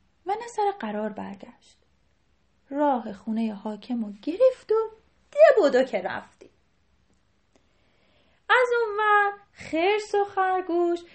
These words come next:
حسابی گرسنه بودن و پیش خودشون فکر می‌کردن که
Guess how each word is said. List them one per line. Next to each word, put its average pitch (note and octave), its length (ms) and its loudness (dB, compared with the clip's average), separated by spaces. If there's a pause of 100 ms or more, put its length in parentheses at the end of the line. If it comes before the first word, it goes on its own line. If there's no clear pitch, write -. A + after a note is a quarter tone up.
حسابی A#3+ 640 -2
گرسنه F#4 520 -2
بودن A4 340 0 (320)
و G4 80 2
پیش G#4 200 2
خودشون G4+ 420 -2
فکر F#4+ 260 -4
می‌کردن G4 380 0
که G4+ 80 -2